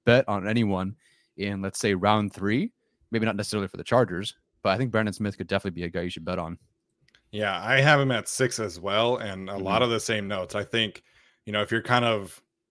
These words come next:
Speaker 2: you know, looping these players into similar categories or similar tiers, him and Channing Tindall are very similar to me. I think
Speaker 1: Mm-hmm.
Speaker 2: those two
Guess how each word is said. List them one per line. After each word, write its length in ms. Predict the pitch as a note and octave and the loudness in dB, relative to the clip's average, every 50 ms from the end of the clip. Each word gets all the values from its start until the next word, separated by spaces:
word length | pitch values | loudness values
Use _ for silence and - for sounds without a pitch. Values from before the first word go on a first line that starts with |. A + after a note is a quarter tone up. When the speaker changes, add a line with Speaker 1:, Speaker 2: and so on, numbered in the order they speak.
| _ _ _ _ | _ _ _ _
Speaker 2:
you 100 | G#2 G#2 | -12 -10
know, 180 | F#2+ F2+ F2 E2+ | -8 -8 -8 -6
looping 400 | F2 G2 A#2+ C3+ C3 C3+ C3 B2 | -2 2 4 4 4 4 2 2
these 240 | A#2+ A#2 A#2 A2+ G#2+ | 2 0 0 -2 -2
players 500 | - - A2+ A#2 A#2 A2+ A2 A2 G#2+ - | -2 0 2 2 2 2 0 0 -2 -2
into 340 | A#2 A2+ A2+ G#2+ - - G#2+ | -4 -4 -4 -4 -6 -6 -6
similar 360 | G2 - A2+ A2+ A2+ A2 G2+ | -6 -4 -4 -2 -2 -2 -4
categories 800 | - - - - - G2+ G2+ A2 A2 G2 A2+ A2 A2 A2 A2 G2+ | -6 -8 -6 -4 -2 0 0 0 0 0 0 0 0 0 0 -4
or 60 | G2 | -6
similar 280 | F#2 - A2 G#2+ G#2 F#2 | -8 -6 -6 -6 -6 -6
tiers, 460 | - - G#2+ G2+ G#2+ A2 A2+ A2 - - _ - - - - - _ _ | -8 -8 -4 -2 0 0 -2 -2 -6 -12 _ -20 -20 -20 -20 -20 _ _
him 160 | - C3 C#3+ E3+ | 4 4 6 6
and 140 | E3 D3+ | 6 4
Channing 380 | C3+ - B2 A#2+ B2 A#2+ A#2 G#2+ | 4 2 2 2 4 2 0 0
Tindall 420 | - - A2+ A#2 A#2 B2 C3 C3 C3 | -2 -2 -2 2 4 6 6 6 4
are 220 | G#2+ G2+ G2 F#2+ G2 | 2 -2 -6 -6 -8
very 480 | F2 E2 F#2 A#2+ A#2+ A#2+ A#2 G#2+ G2+ F#2+ | -12 -6 0 2 4 4 4 2 0 -4
similar 300 | - - G2+ F#2 F2 - | -6 -8 -8 -8 -10 -12
to 120 | - F2 | -12 -12
me. 60 | F2+ F2+ | -10 -8
I 80 | F#2+ | -6
think 160 | - A#2 A2 G2 | -4 -4 -4 0
Speaker 1:
Mm-hmm. 60 | F2+ | 2
Speaker 2:
those 240 | A2+ A2+ A#2 A2+ A2+ | 4 4 4 2 0
two 400 | - - B2 A#2 A2+ A2+ A2 | 0 2 2 4 4 2 0